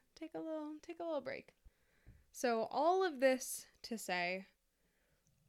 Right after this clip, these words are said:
you know, we still have the inauguration coming up. And, um, you know, so Parler has been removed from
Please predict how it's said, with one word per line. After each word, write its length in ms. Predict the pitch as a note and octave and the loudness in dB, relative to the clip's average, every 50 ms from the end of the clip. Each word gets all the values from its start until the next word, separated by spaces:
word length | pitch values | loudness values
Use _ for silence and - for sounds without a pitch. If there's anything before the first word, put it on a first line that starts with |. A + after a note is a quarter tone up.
| _ _ | _ _
you 120 | - A#3+ A3 | -2 0 0
know, 180 | G3 F3+ F#3+ - _ - | 0 -2 -6 -8 _ -2
we 180 | B3+ C#4+ E4+ | 4 6 6
still 260 | F#4 F4 - A4+ A4 A4 | 6 6 4 4 4 6
have 140 | G#4+ G#4 F4 D#4+ | 6 6 6 6
the 100 | E4+ E4 | 4 4
inauguration 720 | D4+ C#4 C4 C4 A#3 A3+ A3 G#3+ G#3 G#3 G3 - F3+ F3+ | 4 4 2 2 2 2 2 2 2 0 0 -4 -6 -6
coming 300 | F#3 G3+ F3 A2 G2+ - - - | -4 -4 -4 -4 -4 -6 -8 -10
up. 120 | - - - _ _ _ _ _ _ _ _ _ _ _ _ _ _ _ - - | -10 -14 -18 _ _ _ _ _ _ _ _ _ _ _ _ _ _ _ -8 -4
And, 720 | - A3+ A3 A3 A3 A3 A3 A3 A3 A3 A3 G#3+ A3+ - | -2 0 2 2 2 2 0 0 0 -2 -4 -4 -4 -2
um, 680 | - - G#3+ G#3+ G#3 G#3 G#3 G#3 G#3 G#3 G#3 G#3 A3 - - _ _ _ _ - | 2 4 4 6 4 4 2 0 -2 -4 -6 -8 -10 -12 -16 _ _ _ _ -8
you 100 | G#3 A3 | -4 -4
know, 140 | G3+ F#3+ - G3+ | -2 -2 -4 -2
so 180 | - - B3 | 0 0 0
Parler 400 | A#3 - D4+ D#4 E4 E4 E4 E4 | 2 4 4 4 6 4 4 4
has 120 | D#4+ D#4 - | 2 2 0
been 240 | - D4+ D4 D4 | 0 2 2 2
removed 480 | C#4+ D4 D4 C4+ A#3+ A#3 A#3+ B3 B3 - | 2 2 2 2 2 2 2 0 -4 -8
from 520 | - - A3+ G#3+ G#3+ G#3 G#3 G#3 G#3 G#3+ | -6 -2 0 2 2 2 0 -2 -4 -6